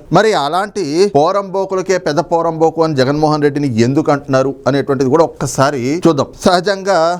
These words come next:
పల్లెటూర్లలో మనం చూస్తే ఏ పని పాట లేకుండా గాలికి తిరుగుతూ అడ్డదిడ్డంగా వితండవాదనలు చేస్తూ, "అరే, పలానా పని మనం చెయ్యకూడదురా, ఇది సమాజంలో మనం బాధ్యతగా మెలగాలి, ఇలాంటి పనులు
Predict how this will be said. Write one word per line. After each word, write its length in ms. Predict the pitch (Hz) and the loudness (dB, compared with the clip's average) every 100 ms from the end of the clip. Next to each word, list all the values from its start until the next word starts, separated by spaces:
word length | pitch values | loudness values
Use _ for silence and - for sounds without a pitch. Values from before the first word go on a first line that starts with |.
| - | 0
పల్లెటూర్లలో 580 | 156 196 208 185 180 170 | 2 2 0 0 0 0
మనం 260 | 156 135 | -2 -2
చూస్తే 320 | 139 139 147 117 | -2 0 0 4
ఏ 220 | 120 170 | 4 4
పని 340 | 196 170 165 175 | 0 -4 -4 -2
పాట 320 | 160 147 151 | -2 -2 -2
లేకుండా 500 | 123 123 127 120 127 - - 120 107 | -2 -2 -2 0 -2 -4 -14 -6 0
గాలికి 320 | 147 175 202 160 | 2 2 -2 -8
తిరుగుతూ 480 | 131 123 120 127 123 - - 117 | -10 -8 -6 -6 -8 -14 -4 2
అడ్డదిడ్డంగా 800 | 143 135 208 196 165 180 175 175 | 2 2 0 -2 -4 -4 -2 -2
వితండవాదనలు 800 | 135 139 180 180 160 147 147 135 | 0 0 0 0 0 0 -2 -2
చేస్తూ, 500 | 120 127 127 131 131 | 0 -2 0 0 2
"అరే, 440 | 190 208 165 196 - | 2 2 0 0 0
పలానా 300 | 175 175 175 | 0 0 -2
పని 280 | - 160 220 | -2 -2 0
మనం 240 | 214 180 - - | -2 -4 -4 0
చెయ్యకూడదురా, 840 | 156 196 208 190 170 151 165 170 - | 2 2 2 0 0 0 0 2 2
ఇది 420 | 180 214 170 208 | 2 2 2 0
సమాజంలో 760 | 214 165 190 196 190 196 226 220 - 151 | 0 -2 0 -2 0 0 0 -2 -12 0
మనం 380 | 151 160 180 127 | 0 0 -4 0
బాధ్యతగా 600 | 127 156 143 175 175 170 | 0 0 -4 -2 -2 0
మెలగాలి, 500 | 156 147 147 147 151 | 2 2 2 0 -2
ఇలాంటి 280 | 151 151 156 | 0 0 -2
పనులు 360 | 151 127 151 | -6 -2 0